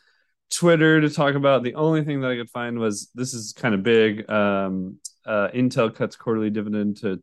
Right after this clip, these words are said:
twelve point five cents versus thirty-six point five cents. That is a huge miss. Um, uh, you know, okay. So anyways, uh, h-, how do we, you know, what do we do? We, uh, we don't,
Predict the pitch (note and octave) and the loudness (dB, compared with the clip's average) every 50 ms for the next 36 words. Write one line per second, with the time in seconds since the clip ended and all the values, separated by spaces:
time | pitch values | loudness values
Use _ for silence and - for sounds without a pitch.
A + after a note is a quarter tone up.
0 | _ _ - - - _ A#2+ A#2 A2+ A2+ A2+ A2+ A2+ A2 G#2+ - _ - A2 G2 | _ _ -20 -20 -16 _ 0 2 2 4 4 4 2 2 0 -4 _ -2 -2 -2
1 | F#2 - _ A#2+ B2 B2 B2 A#2 A#2 - B2+ A#2 A2+ A2 - - A2+ G#2+ - G2 | -4 -4 _ 0 2 2 2 0 -2 -4 -4 -4 -4 -4 -6 -8 -8 -8 -8 -12
2 | - - A#2+ A#2 A#2 G#2+ G2+ - C3+ B2+ C3 - - B2 A2+ G#2+ - A2+ A2 G#2+ | -8 -4 -4 -2 -2 -2 -2 -2 -4 -6 -4 -4 -2 -2 -2 0 2 2 2 2
3 | - - A2+ G#2+ G#2+ G#2 - _ _ _ _ _ _ - B2 A#2 A2 G2+ G2 F2+ | 0 -2 -2 -2 -2 -4 -8 _ _ _ _ _ _ 0 0 2 2 0 0 -2
4 | F2 - - - - E3 D#3 D3 C3 C3 - - A#2+ B2 A#2+ A#2 A#2 A2+ - - | -4 -6 -8 -4 0 2 4 4 4 2 0 -2 -2 0 2 2 0 -2 -4 -8
5 | - - - _ _ A2+ A2 G#2+ G#2 G#2 G2+ G2 F#2+ F#2+ F#2+ F#2+ F#2+ F#2+ F#2+ _ | -12 -14 -18 _ _ -4 -2 0 0 0 0 0 -2 -2 -2 -2 -2 -4 -6 _
6 | _ _ _ _ _ _ _ _ _ _ _ _ - D#2 D2 - - - - - | _ _ _ _ _ _ _ _ _ _ _ _ -8 -8 -8 -8 -10 -16 -18 -16
7 | - - B2+ B2 A2+ G#2 F2+ F2 - A#2 - - A2+ G#2 G2+ - B2 A#2+ A#2 B2+ | -6 0 2 2 4 4 2 2 0 0 2 2 2 2 2 2 2 4 4 4
8 | B2+ A#2+ A2 G#2+ G2+ G2+ F#2+ F#2+ - - - G#2+ G#2+ G#2 G2+ G2+ G2+ G2 G2 G2 | 4 4 4 4 2 2 0 -4 -10 -8 -2 0 0 2 2 2 0 0 0 -2
9 | F#2+ F#2+ - - - A2+ A#2 A2+ - - - A#2+ A2 A2 G#2+ G#2 G2+ G#2 G2+ F#2+ | -2 -4 -6 -10 -14 -10 -10 -10 -10 -4 -2 0 2 2 2 2 2 0 0 0
10 | F#2 G2 G#2+ A2+ A2 G#2+ G2 G2 G2+ G2 G2 G2 F#2+ - G#2 A2 A2+ A2 G#2+ G#2+ | 0 0 0 0 0 0 0 0 0 0 -2 -2 -6 -6 -4 -2 0 0 2 2
11 | G#2 G#2 G2 G2 G2 G2 G2+ A2 A#2 A2+ A2 A2 A2+ | 2 2 0 0 -2 -4 -4 -4 -4 -4 -6 -6 -8